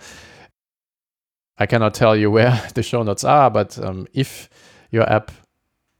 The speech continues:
uh, actually displays show notes, you will see them, th-, you will see the links there. If you will listen to this on the website of the show, you can just,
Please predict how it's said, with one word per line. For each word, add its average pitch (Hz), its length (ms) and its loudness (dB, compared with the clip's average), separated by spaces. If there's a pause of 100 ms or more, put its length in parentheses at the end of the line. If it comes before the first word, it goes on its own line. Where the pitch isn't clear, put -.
(280)
uh, 90 420 2
actually 101 360 -4
displays 123 480 0
show 120 220 -4
notes, 101 460 -6
you 101 180 -6
will 98 120 -10
see 117 200 -6
them, 95 320 -4 (160)
th-, - 180 -14
you 104 120 -6
will 101 100 -2
see - 140 -6
the 101 100 -2
links 185 260 0
there. 131 280 2
If - 200 -6
you 98 120 -4
will 95 260 -4 (260)
listen 117 300 0
to 110 80 -2
this 104 280 -4
on 92 300 -6
the 95 80 -6
website 123 460 2
of 107 120 -8
the 117 80 -8
show, 98 400 -2 (460)
you 107 220 -2
can 95 280 -2
just, 92 540 -2